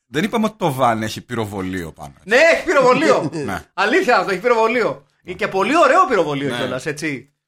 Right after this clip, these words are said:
Speaker 1: Πολύ ταιριαστό.
Speaker 2: Το οποίο θα μπορούσε να, να, να βάψει και αυτό λίγο άσπρο, λίγο να, να έχει μια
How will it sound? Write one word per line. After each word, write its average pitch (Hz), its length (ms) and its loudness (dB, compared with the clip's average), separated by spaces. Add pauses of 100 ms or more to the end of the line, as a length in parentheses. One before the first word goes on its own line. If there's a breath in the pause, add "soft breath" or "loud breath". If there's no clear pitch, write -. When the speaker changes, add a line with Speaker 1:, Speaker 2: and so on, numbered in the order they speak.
(100)
Speaker 1:
Πολύ 135 220 -6
ταιριαστό. 143 640 -4 (100)
Speaker 2:
Το 190 100 -2
οποίο 226 180 0
θα 254 100 2
μπορούσε 233 260 0
να, 196 280 -4
να, 160 200 -6
να 147 80 -12
βάψει 147 220 -4
και - 60 -18
αυτό 143 160 -14
λίγο 135 200 -8
άσπρο, 131 280 -4
λίγο 123 180 -12
να, 123 160 -10
να 120 180 -12
έχει 123 320 -12
μια 123 200 -14